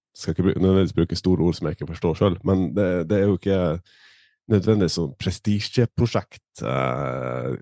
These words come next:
i det, det du går inn i arbeidet med den filmen. Det er jo ikke fordi du skal bli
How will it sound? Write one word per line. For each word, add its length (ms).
i 100
det, 300
det 140
du 80
går 220
inn 220
i 80
arbeidet 360
med 100
den 80
filmen. 180
Det 80
er 80
jo 80
ikke 160
fordi 460
du 140
skal 360
bli 500